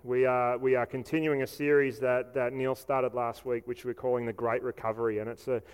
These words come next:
it's a series that is focusing on, on finance. We're actually looking at money. Um, and so before we get stuck into that this morning, let's just open with prayer. Let's pray together. Lord God, I just thank you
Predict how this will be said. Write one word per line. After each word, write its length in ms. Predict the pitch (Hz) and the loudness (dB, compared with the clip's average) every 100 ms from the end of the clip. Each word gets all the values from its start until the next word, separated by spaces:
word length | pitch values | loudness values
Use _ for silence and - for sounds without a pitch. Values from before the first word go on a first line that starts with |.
| - - | -20 -10
it's 100 | - | -4
a 40 | |
series 400 | - 160 180 190 165 | -2 6 8 8 6
that 140 | 165 | 4
is 160 | 151 - | 4 2
focusing 640 | - 160 160 151 143 135 | 0 0 0 -2 -2 0
on, 240 | 127 127 | -2 -2
on 220 | 135 135 | -2 -2
finance. 520 | 120 127 139 123 104 - | -2 -2 0 -2 -6 0
We're 160 | 131 | 0
actually 200 | 135 143 | 0 -4
looking 320 | 120 131 135 | -2 -2 0
at 80 | 131 | -2
money. 340 | 123 135 117 - - _ - - - - - _ _ | -2 -2 -2 -8 -20 _ -20 -20 -20 -20 -20 _ _
Um, 420 | 120 117 117 117 110 - - - _ _ | -6 -4 -4 -6 -12 -20 -20 -20 _ _
and 180 | - 139 | -10 -8
so 220 | - 156 | 2 2
before 260 | 147 160 196 | 4 6 8
we 80 | 185 | 8
get 120 | 170 | 6
stuck 260 | - 151 160 | 4 2 4
into 140 | 156 | 6
that 120 | 151 | 6
this 240 | 147 - 139 | 4 -2 -2
morning, 400 | 143 135 127 123 98 110 127 | 0 0 -2 -8 -16 -16 -6
let's 160 | 160 175 | -2 2
just 160 | 185 147 | 2 4
open 500 | 143 139 139 123 117 - - - - _ | 2 4 0 -2 -10 -20 -20 -20 -20 _
with 260 | 131 127 - | -2 -2 -2
prayer. 260 | 123 117 | 0 2
Let's 160 | 113 117 | 2 -2
pray 200 | - 120 | -4 -2
together. 260 | 113 113 | 0 0
Lord 240 | 113 131 117 | 2 0 2
God, 400 | 127 117 113 104 - - _ _ _ _ _ - - | 2 4 2 -2 -14 -20 _ _ _ _ _ -18 -2
I 80 | 123 | 0
just 200 | 127 - | 0 0
thank 260 | 143 135 | -2 -2
you 240 | 147 131 | -4 -4